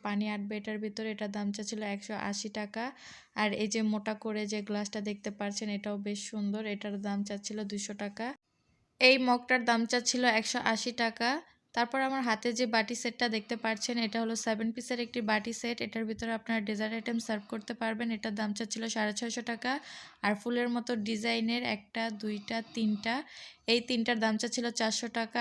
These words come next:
আর এটার দাম চাচ্ছিল সাড়ে চারশো টাকা। তারপরে এটা একটু ছোট ছিল, এজন্য এটার দাম চাচ্ছিল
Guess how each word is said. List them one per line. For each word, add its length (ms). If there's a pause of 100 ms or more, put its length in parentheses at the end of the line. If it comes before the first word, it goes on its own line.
আর 120
এটার 280
দাম 180
চাচ্ছিল 320
সাড়ে 320
চারশো 260
টাকা। 320 (560)
তারপরে 460 (100)
এটা 160
একটু 200
ছোট 220 (180)
ছিল, 160 (160)
এজন্য 220 (100)
এটার 180
দাম 160
চাচ্ছিল 320